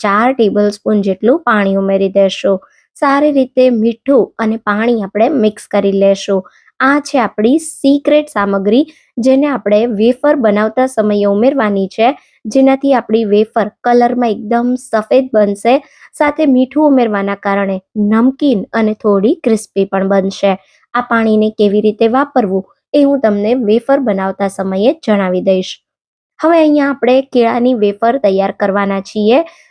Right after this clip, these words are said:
તો normally કેળાની વેફર પરફેક્ટ બનાવવા માટે ડાયરેક્ટ ગરમ તેલમાં જ પાડવાની હોય, પણ જો તમને એ રીતે ન કરવું હોય તો તમે આ રીતે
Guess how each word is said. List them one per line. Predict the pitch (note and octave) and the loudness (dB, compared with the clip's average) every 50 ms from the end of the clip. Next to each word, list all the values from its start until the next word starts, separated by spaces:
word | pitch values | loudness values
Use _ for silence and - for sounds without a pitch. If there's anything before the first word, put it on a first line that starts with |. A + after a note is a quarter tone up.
| _ _ | _ _
તો | D4+ D4+ C#4+ | 2 2 2
normally | C4+ B3+ B3 B3 B3+ C4 C#4 C#4+ C#4+ D4 D4 C#4+ - | 2 2 2 2 0 0 2 2 2 0 0 0 0
કેળાની | A#3+ A3 G#3 G#3 G#3+ A3+ A#3 A3+ G3 | 0 0 0 0 -2 -2 -4 -2 -2
વેફર | G#3 G#3 G#3+ G#3+ - A3+ G3+ G3+ G3+ - _ _ _ _ _ _ _ - | -2 -2 -2 -2 -2 -4 -4 -4 -6 -14 _ _ _ _ _ _ _ -2
પરફેક્ટ | A#3+ A#3 A3+ - C4+ C#4 C#4 C#4 A#3+ | -2 -2 0 0 0 0 2 2 0
બનાવવા | G#3+ G#3 G#3 G3 F#3+ G3+ G#3+ A3 A3 | 0 0 0 -2 -2 -2 -2 -2 -2
માટે | B3 B3+ B3 A#3+ A3 G#3+ G3+ - - _ _ - _ A#3 | -2 -4 -2 0 0 0 0 -2 -10 _ _ -14 _ -2
ડાયરેક્ટ | A#3+ A#3+ A#3+ C4 C4 C#4+ D4 C#4 A3 G3 | 0 2 2 2 2 2 0 0 0 0
ગરમ | A3+ A3 A#3 B3 D4+ D#4+ - B3 | 0 0 0 -2 -2 0 0 0
તેલમાં | A3 G#3 G#3 G#3 G3+ G3 F#3+ - | 2 2 0 0 -2 -4 -6 -8
જ | - - | -6 -4
પાડવાની | G3+ G3 G3 F#3+ G3 G3+ G3 F#3+ F#3+ G3+ | -4 -2 -2 -2 0 -2 -2 -2 -2 -2
હોય, | F#3+ F#3+ F#3+ - _ _ _ _ - | -2 -2 -2 -4 _ _ _ _ -2
પણ | C4+ C4+ C4+ A#3+ - | 2 2 2 2 2
જો | D4 D#4 D#4+ - | 2 0 2 0
તમને | C4 B3 B3 B3 B3 C4 C4+ C4+ - B3+ | 0 0 0 0 0 0 -2 -2 0 0
એ | C4 C4 B3+ | 0 2 0
રીતે | B3 B3 - B3 B3+ | -2 -2 -2 0 0
ન | B3+ A#3+ A3 A3 A#3 B3 - - | 0 0 0 0 0 0 -2 -2
કરવું | A3+ G#3+ G#3 G#3 G3+ G3 F3+ G#3 | -2 0 0 0 0 0 0 0
હોય | G3+ G3 G3 - - | -2 -2 -2 0 0
તો | B3 A#3 - | 0 0 2
તમે | A#3 A3+ A3+ A3+ A3+ A#3 - _ - A3+ | 0 -2 0 -2 -4 -6 -6 _ -2 0
આ | A#3+ B3+ B3+ A#3+ | 0 0 0 0
રીતે | A3 G#3 - - G3+ | -2 0 0 2 2